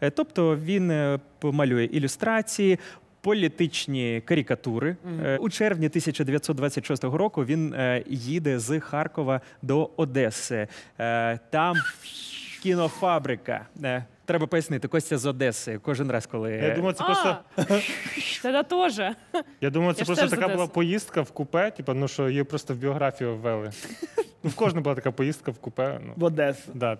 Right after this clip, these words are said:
Speaker 1: Так, він приїжджає до Одеси працювати кінорежисером на кінофабрику. Е, бо і хоче себе присвятити жанру комедія.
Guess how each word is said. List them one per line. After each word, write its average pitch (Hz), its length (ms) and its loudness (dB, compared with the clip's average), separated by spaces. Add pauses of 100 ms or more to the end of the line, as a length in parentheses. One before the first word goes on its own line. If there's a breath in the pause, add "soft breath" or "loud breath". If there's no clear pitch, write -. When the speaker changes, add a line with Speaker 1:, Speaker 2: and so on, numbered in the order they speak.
(540 soft breath)
Speaker 1:
Так, - 260 -2
він 220 120 2
приїжджає 196 360 4
до 185 100 4
Одеси 220 360 2
працювати 175 640 2
кінорежисером 135 920 0
на 135 160 0
кінофабрику. 120 880 -2 (320 loud breath)
Е, 123 200 4
бо 170 840 2
і 185 80 0
хоче 214 480 0
себе 143 300 0
присвятити 143 680 -2
жанру 147 420 0
комедія. 117 720 0